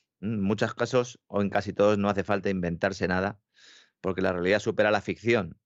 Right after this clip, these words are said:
Mm. Vamos a hablar también de una llamada de atención a la naturaleza que nos realiza nada más y nada menos que el consejero delegado de Moderna, Mode R N A, la farmacéutica del Pentágono, ¿m?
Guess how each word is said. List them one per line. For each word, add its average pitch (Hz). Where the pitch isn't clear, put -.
Mm. 92
Vamos 185
a 247
hablar 233
también 202
de 175
una 202
llamada 185
de 170
atención 156
a 170
la 151
naturaleza 143
que 110
nos 120
realiza 143
nada 156
más 151
y 135
nada 143
menos 143
que 135
el 123
consejero 123
delegado 139
de 127
Moderna, 120
Mode 143
R 131
N 117
A, 113
la 85
farmacéutica 123
del 131
Pentágono, 107
¿m? 107